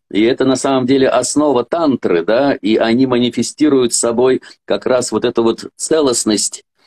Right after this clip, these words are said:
э, и единство пространства, да, как, э, Шредингер, опять же, отсылаясь к научным играм, э, говорил: «Сознание едино,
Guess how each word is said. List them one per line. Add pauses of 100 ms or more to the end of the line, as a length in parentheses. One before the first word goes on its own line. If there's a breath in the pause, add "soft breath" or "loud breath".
(160)
э,
и
единство
пространства,
да, (120)
как,
э,
Шредингер,
опять
же,
отсылаясь
к
научным (280 loud breath)
играм, (360 soft breath)
э,
говорил:
«Сознание
едино,